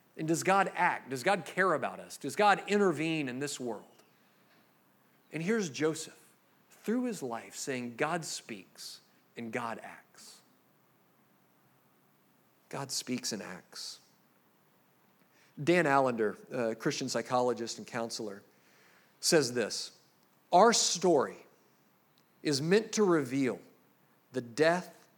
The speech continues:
resurrection, and ascension of Jesus." Our story, yours and mine,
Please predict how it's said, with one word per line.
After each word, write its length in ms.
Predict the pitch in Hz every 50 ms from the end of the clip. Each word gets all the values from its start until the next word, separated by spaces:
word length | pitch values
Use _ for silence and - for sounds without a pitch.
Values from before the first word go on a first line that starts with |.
| _ _ _ -
resurrection, 880 | - 120 139 147 139 151 147 123 120 127 - - - 131 117 113 113 - -
and 80 | 117 110
ascension 440 | 107 - - 131 123 - - 120
of 80 | 113 101
Jesus." 560 | 95 98 87 87 - - - - - - - _ _ _ _ _ _ _ _ _ _ _ _ _ _ _ _ _ _ _ _ _ _ _ _ -
Our 200 | - 170 196 214
story, 500 | 208 208 - - - 135 120 117 110 107
yours 380 | 110 117 135 165 185 202 202 165
and 140 | 185 165 131
mine, 320 | 120 107 95 - - -